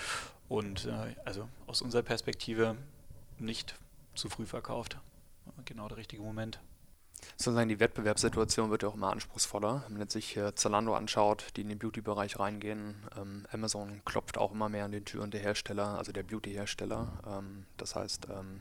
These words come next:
Speaker 2: ich glaub, da wird's jetzt zukünftig nicht unbedingt leichter. Ähm, und für uns war's auch spannend, wieder was Neues zu machen nach so vielen Jahren,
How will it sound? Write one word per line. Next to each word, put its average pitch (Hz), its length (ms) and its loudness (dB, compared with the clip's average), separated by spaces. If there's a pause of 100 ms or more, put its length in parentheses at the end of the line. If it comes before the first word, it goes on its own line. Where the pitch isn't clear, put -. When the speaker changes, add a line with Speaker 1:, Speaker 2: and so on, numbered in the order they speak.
(100)
Speaker 2:
ich - 60 -2
glaub, - 180 0
da 98 80 -4
wird's - 160 -8
jetzt - 320 -4 (560)
zukünftig 117 560 0
nicht 117 100 -2
unbedingt 104 360 -2
leichter. 101 480 2 (220)
Ähm, 104 380 0 (300)
und 104 160 0
für 113 80 4
uns 127 180 2
war's 120 140 8
auch 110 80 2
spannend, 110 280 6
wieder 107 200 4
was 104 160 0
Neues 104 220 4
zu - 120 0
machen 98 240 -2
nach 98 140 -2
so 107 100 -4
vielen 101 220 -2
Jahren, 101 320 0